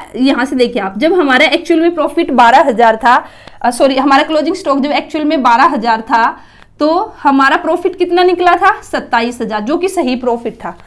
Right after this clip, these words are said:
लेकिन हमने गलती क्या की? भी बारह हजार ना दिखा के उसके अन-, उसको under valuation कर दिया। Under का मतलब है दो हजार से हमने उसकी value कम कर दी, Under value कर दिया दो हजार से। It means हमने बारह हजार का नहीं दिखाकर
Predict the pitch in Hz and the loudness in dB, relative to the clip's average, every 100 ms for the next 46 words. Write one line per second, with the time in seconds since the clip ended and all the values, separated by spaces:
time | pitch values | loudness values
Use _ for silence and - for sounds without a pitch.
0 | - - - 320 427 294 285 320 330 359 | -20 -8 -2 0 2 2 4 4 4 4
1 | 349 330 330 254 285 294 294 370 247 262 | 4 4 2 -2 2 6 8 6 6 2
2 | 285 277 269 269 339 339 311 311 - 294 | 2 2 2 4 0 0 0 0 -4 -6
3 | - 349 339 349 330 320 339 269 220 220 | 0 2 4 4 2 2 -4 -4 -4 -6
4 | 226 - - - 302 349 359 359 392 349 | -8 -14 -12 -2 0 2 0 0 0 0
5 | 285 349 415 403 277 311 359 294 294 294 | 2 4 4 4 2 2 0 0 0 -4
6 | - 320 277 285 320 320 285 262 208 202 | -6 -2 0 -2 0 0 0 -2 -6 -10
7 | 196 220 262 277 269 269 294 233 226 240 | -10 -4 -2 0 0 -2 -2 -4 -4 -4
8 | 262 226 220 269 320 - - 285 339 381 | -4 -4 -4 -4 -8 -12 -12 -6 -2 -2
9 | 427 285 320 285 294 359 311 262 262 285 | 2 2 2 4 4 6 4 4 2 0
10 | 302 294 269 262 214 214 | 0 0 -2 -2 -4 -6